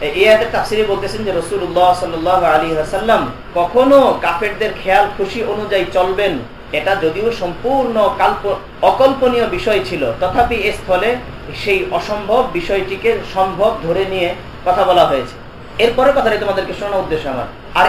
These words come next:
এর উদ্দেশ্যে এই মূলনীতি শিক্ষা দেয়া, এর উদ্দেশ্য এই মূলনীতি শিক্ষা দেওয়া যে আল্লাহ তাআলার নিকট কোনো ব্যক্তির গুরুত্ব ও মর্যাদা তার ব্যক্তি সত্তার কারণে নয়, কোনো ব্যক্তির গুরুত্ব ও মর্যাদা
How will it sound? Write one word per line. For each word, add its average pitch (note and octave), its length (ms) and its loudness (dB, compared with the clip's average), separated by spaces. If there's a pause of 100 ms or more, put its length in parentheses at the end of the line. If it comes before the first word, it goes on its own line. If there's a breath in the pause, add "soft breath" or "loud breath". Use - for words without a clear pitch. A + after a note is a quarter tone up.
এর A#3 200 2
উদ্দেশ্যে B3+ 600 0 (440)
এই A#3+ 180 2
মূলনীতি C4+ 520 0
শিক্ষা A#3+ 360 -2
দেয়া, F3+ 380 4
এর A3+ 220 2
উদ্দেশ্য A3 640 0
এই A3 180 0
মূলনীতি B3+ 500 -2
শিক্ষা A3 340 -4
দেওয়া D#3+ 380 4 (500)
যে F#3+ 320 2 (320)
আল্লাহ F#3+ 340 2
তাআলার F#3+ 380 6
নিকট F#3 280 2 (160)
কোনো C#4 320 6
ব্যক্তির A3+ 560 2
গুরুত্ব A#3+ 360 0
ও A#3+ 220 2
মর্যাদা F3+ 580 2 (420)
তার A#3 300 4
ব্যক্তি A3+ 320 -2
সত্তার G3+ 480 2
কারণে F#3 340 4
নয়, C#3+ 240 2 (400)
কোনো F3+ 140 -4
ব্যক্তির G3+ 500 -4
গুরুত্ব A3 520 0
ও G3 40 0
মর্যাদা F#3 640 4